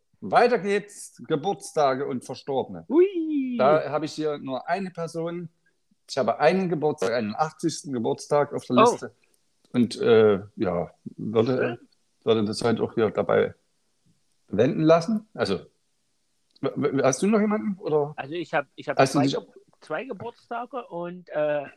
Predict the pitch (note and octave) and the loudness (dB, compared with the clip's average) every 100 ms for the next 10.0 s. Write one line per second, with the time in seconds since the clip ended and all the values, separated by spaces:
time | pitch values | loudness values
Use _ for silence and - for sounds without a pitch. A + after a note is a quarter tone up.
0 | _ _ _ _ _ - E3 F#3 A3+ G#3 | _ _ _ _ _ -6 -2 -2 -4 -12
1 | F#3 D#3+ - F3 F#3 - G#3+ - _ E3 | -14 -14 -16 -14 -14 -16 -20 -20 _ -8
2 | E3+ - F3 F#3+ - F3+ D#3+ A2 F#2 B2 | -8 -8 -12 -12 -4 -4 -4 -8 -8 -4
3 | B2+ B2 D3+ A#3 G#3+ B2 C#3 - E3 D#3 | 0 4 4 6 6 4 0 -2 -2 0
4 | D3+ D#3+ D3 C3+ C3+ C3 _ _ _ _ | 0 0 -2 -2 -4 -4 _ _ _ _
5 | _ _ _ - C3 C#3 E3 F3+ F3 D#3 | _ _ _ -4 0 0 2 6 6 6
6 | D3+ G3 F3 D#3+ C3+ G2 F3+ - D3 A#2+ | 6 8 8 8 6 2 -4 -8 -10 -10
7 | - A#2+ _ _ A#2 B2 A#2+ A2+ - - | -14 -20 _ _ 2 4 2 0 -4 -2
8 | A2 F#2+ F2+ E2 E3+ D#3+ G2+ - F3 A#2+ | 2 2 0 4 6 6 4 4 4 2
9 | - _ _ _ _ _ _ C#3+ C3+ B2+ | -4 _ _ _ _ _ _ 4 6 4